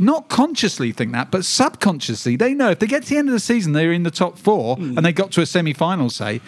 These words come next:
Speaker 1: they don't feel like they failed.
Speaker 2: Well, it feels like we're coming up, you see, we come up with the word Spursy. We, we feel like we're even inventing words for what we are, what we achieve. It's almost like we, we, we get to a point where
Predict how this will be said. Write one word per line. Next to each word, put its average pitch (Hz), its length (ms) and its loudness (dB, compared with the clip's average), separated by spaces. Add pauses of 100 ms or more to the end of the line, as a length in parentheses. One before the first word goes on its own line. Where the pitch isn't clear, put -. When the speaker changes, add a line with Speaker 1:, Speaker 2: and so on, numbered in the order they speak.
(320)
Speaker 1:
they 226 140 4
don't 269 220 0
feel 240 240 0
like 165 240 -2
they 160 160 0
failed. 262 420 -2
Speaker 2:
Well, 247 80 4
it 220 80 -2
feels 262 360 -4
like 196 280 0
we're 190 140 2
coming 180 340 -2
up, 175 140 -6
you 170 80 -6
see, 175 260 -2
we 165 100 -8
come 180 180 -2
up 165 80 -6
with 151 60 -6
the 143 60 0
word 147 220 0
Spursy. 190 500 -2 (300)
We, 220 140 4
we 214 180 -2
feel 277 200 0
like 240 140 2
we're 190 140 2
even 190 160 -2
inventing 170 640 -2
words 110 540 -8 (500)
for 180 520 -2
what 190 240 -2
we 180 360 -2 (220)
are, 175 320 -2
what 165 300 -2
we 175 120 2
achieve. 190 560 -4 (300)
It's - 180 -2
almost 240 300 0
like 202 140 0
we, 170 160 2
we, 160 280 -4 (340)
we - 100 0
get 240 220 -2
to 240 100 -2
a 214 40 2
point 139 400 -2
where 143 280 0